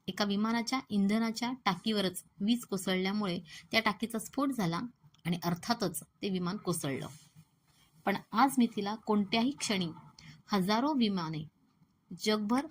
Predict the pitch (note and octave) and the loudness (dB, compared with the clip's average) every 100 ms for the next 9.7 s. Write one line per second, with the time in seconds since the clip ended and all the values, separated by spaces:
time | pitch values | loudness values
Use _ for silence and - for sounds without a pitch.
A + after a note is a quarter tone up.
0 | - F3+ G3+ - A3 G3 F#3+ F#3 F3 - | -2 -2 -2 -4 -6 -4 -4 -2 -6 -4
1 | F3 G#3 C#4 - F3 A#3 G3 - - F3+ | -4 -4 -6 -4 -2 0 -2 -4 -6 -2
2 | F#3 F3+ F3+ G#3+ - - - - A#3+ C#4 | 0 0 -2 -6 -8 -18 -2 2 4 2
3 | - G3+ F#3+ F#3 F3+ F#3 G#3+ F#3+ D#3 D3+ | -2 -4 0 2 2 0 0 0 -2 -2
4 | A#2+ - _ _ _ - E3+ E3 D#3 F3+ | -6 -10 _ _ _ -4 0 0 -2 -2
5 | A3+ E3+ G3+ A#3 - - G3+ G3+ F#3+ B3 | 2 2 0 -4 -10 -6 2 4 4 2
6 | C4 C#4+ B3 F#3+ F#3 F#3 F3+ G#3+ A#3+ - | 2 2 2 6 4 4 -2 -2 -4 -4
7 | F3+ F3+ B3 B3+ F#3 F3 - F#3 E3 E3+ | -4 0 -2 -2 -4 -4 -2 -2 -2 -4
8 | - F3 - - F#3 F3+ F3 E3+ A#3+ - | -4 -6 -8 -6 -2 0 0 -2 -4 -10
9 | - - D#3+ D#3 D3 - - | -6 -2 0 0 -2 -6 -12